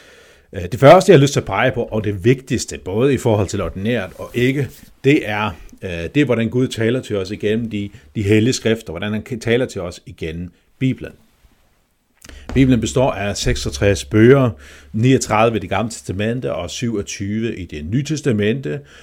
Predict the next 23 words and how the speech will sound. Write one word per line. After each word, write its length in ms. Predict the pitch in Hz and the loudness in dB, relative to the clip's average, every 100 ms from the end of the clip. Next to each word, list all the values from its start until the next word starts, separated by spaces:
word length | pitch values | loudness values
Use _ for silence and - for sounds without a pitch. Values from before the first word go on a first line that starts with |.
| - | -8
og 120 | 107 | -2
hele 220 | 107 156 156 | 2 2 2
Bibelen 440 | 127 151 131 110 - | 0 -2 -6 -10 -8
er 200 | 87 87 | -10 -6
indblæst 680 | 135 170 - 90 90 87 - | -2 -2 -4 -8 -8 -10 -12
af 240 | 101 101 - | -8 -8 -6
Guds 340 | 110 107 - | -4 -4 -8
ånd, 300 | 131 151 104 | -8 -6 -6
og 80 | - | -6
det 100 | 110 | -6
vil 100 | 117 | -4
sige, 360 | - 117 120 120 - _ - | -4 -4 -4 -8 -18 _ -6
alt 180 | 143 | -6
hvad 100 | 139 | -4
der 60 | 113 | -6
står 400 | - - 135 123 | -6 -6 -4 -4
i 80 | 95 | -6
Bibelen 400 | 87 90 90 85 | -8 -10 -10 -12
er 220 | 107 110 | -8 -8
Guds 380 | 104 - 131 117 | -8 -4 -4 -4
sande 520 | - - 90 98 123 - | -8 -8 -8 -6 -8 -8
ord. 400 | 151 123 - - _ - - _ _ 101 | -8 -6 -10 -14 _ -20 -20 _ _ -6
Øhm, 720 | 98 92 90 85 82 80 | -6 -6 -8 -10 -12 -14